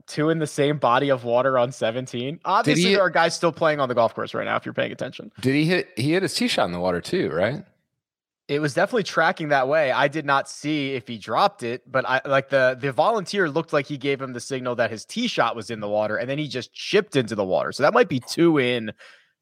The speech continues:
Speaker 1: in his last two shots.
Speaker 2: Did he give him one of these?
Speaker 1: <laughs> Oh my God. No, that
Speaker 2: You remember
Speaker 1: was
Speaker 2: that?
Speaker 1: Yes, that's so good.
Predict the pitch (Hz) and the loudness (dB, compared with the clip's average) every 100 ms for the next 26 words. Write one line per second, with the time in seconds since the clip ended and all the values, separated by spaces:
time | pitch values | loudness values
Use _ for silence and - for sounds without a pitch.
0 | _ - 127 110 113 98 - - - - | _ -4 -2 2 2 2 -4 -8 -8 -10
1 | - 107 113 113 110 107 107 95 101 113 | -8 -2 0 0 0 2 2 4 4 2
2 | - - 143 - 160 202 185 151 139 139 | -2 -10 -10 -8 -2 2 2 2 0 0
3 | 139 131 123 113 - 196 - - 143 135 | -4 -2 -2 -2 -4 -4 -10 -4 0 2
4 | 120 123 127 117 131 135 139 135 - - | 2 2 2 2 2 2 2 0 -6 -20
5 | - 127 131 143 143 - 135 135 135 - | -12 -10 -10 -10 -10 -8 -8 -8 -10 -14